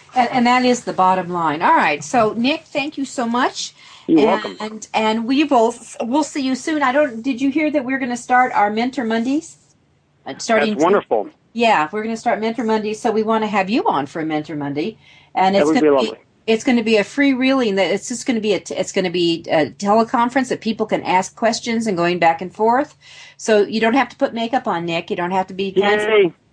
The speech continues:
Speaker 1: sweats. You can do, you know, you can come in from the gym. You can do, you can be in grubbies to do this.
Speaker 2: Great. I'm
Speaker 1: Um,
Speaker 2: throwing my lipstick away right now. So that's
Speaker 1: Oh,
Speaker 2: good.
Speaker 1: perfect. Perfect.
Speaker 2: <laughs>
Speaker 1: And I guess I should put some on. Oh, well, anyway.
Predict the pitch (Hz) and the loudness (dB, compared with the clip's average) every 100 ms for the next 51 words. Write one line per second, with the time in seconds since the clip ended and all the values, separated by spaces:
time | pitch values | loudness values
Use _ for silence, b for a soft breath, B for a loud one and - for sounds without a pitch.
0 | - - - 269 269 285 - 214 202 180 | -14 -10 0 4 4 2 -4 -12 -8 -2
1 | 190 185 B B - 208 208 214 196 214 | -2 -4 B B -2 0 0 -2 -6 -2
2 | 240 226 214 196 170 170 277 269 269 254 | 0 0 -2 -4 -4 -2 0 2 2 2
3 | 208 190 170 180 180 - 202 220 185 208 | -2 -2 -4 -4 -4 -4 -4 -2 -2 -4
4 | 233 175 170 170 190 220 202 165 156 143 | -4 -4 -8 -4 2 2 2 0 0 -4
5 | 160 165 170 151 80 - - b b b | -10 -6 -4 -4 -6 -8 -16 b b b
6 | b 143 156 139 123 170 165 147 147 156 | b 2 4 2 2 2 4 4 4 2
7 | - 151 147 147 135 139 131 139 120 107 | 2 0 4 4 4 4 2 0 0 -2
8 | 135 123 269 98 - 311 277 202 123 _ | -2 4 6 4 4 2 2 -4 -8 _
9 | 247 208 262 220 262 - 247 - 233 - | 0 2 0 2 0 4 2 2 0 2
10 | 233 247 - 240 - 240 - 240 - 240 | 2 0 0 -2 -2 -4 -2 -2 -2 -4
11 | 226 - - - b b 240 254 277 277 | -8 -12 -20 -20 b b 0 0 0 0
12 | 269 285 254 170 226 214 196 190 208 160 | 2 0 -2 -8 -8 -8 -8 -6 -6 -6
13 | 139 175 165 135 139 175 156 135 294 | -4 -4 -2 0 0 -2 -2 0 0